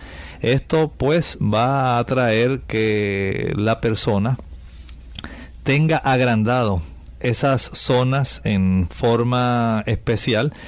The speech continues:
pero vamos a tener también que observar ciertas afecciones, como ella bien nos está preguntando aquí, cierto agrandamiento. Recuerden que los parásitos, como estábamos diciendo en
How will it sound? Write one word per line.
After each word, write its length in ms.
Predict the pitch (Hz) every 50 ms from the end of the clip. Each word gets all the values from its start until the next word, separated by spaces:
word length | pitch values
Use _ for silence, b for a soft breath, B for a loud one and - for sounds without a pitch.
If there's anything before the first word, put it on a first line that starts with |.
| B B B B
pero 360 | - 120 139 151 135 98 87 - - - B B B B B -
vamos 420 | 98 95 92 107 113 123 123 127
a 60 | 131
tener 320 | 127 127 117 117 113 113 107
también 640 | - 143 135 131 113 113 113 117 123 131 131 120
que 360 | - - 120 117 117 120 127 117
observar 680 | 120 123 120 - - 147 139 120 104 107 113 120 127 B B B B B B
ciertas 560 | - - - 131 135 151 156 - 160 147 131
afecciones, 560 | 135 131 - 139 131 - - 120 117 123 131 -
como 300 | - 107 98 95 95 95
ella 320 | 95 98 107 107 107 101
bien 280 | 98 92 98 104 107 113
nos 100 | 110 104
está 220 | 98 - 98 95
preguntando 580 | - - 101 98 98 95 - 95 95 95 104 110
aquí, 340 | 113 - - 107 110 113 B B B B B - -
cierto 440 | - - - 113 110 117 117 - 107
agrandamiento. 640 | 104 104 104 110 123 135 131 120 110 113 107 - 120
Recuerden 360 | 110 92 - 101 104 113 117
que 80 | - 104
los 100 | 101 -
parásitos, 540 | - 113 110 104 101 - 120 120 117 120
como 200 | - - 98 92
estábamos 440 | 82 - 98 95 95 90 92 95 98
diciendo 680 | 104 104 - - 104 98 95 95 95 101 113 113 - - -
en 920 | 101 95 95 92 92 92 92 92 92 90 90 90 90 92 95 - -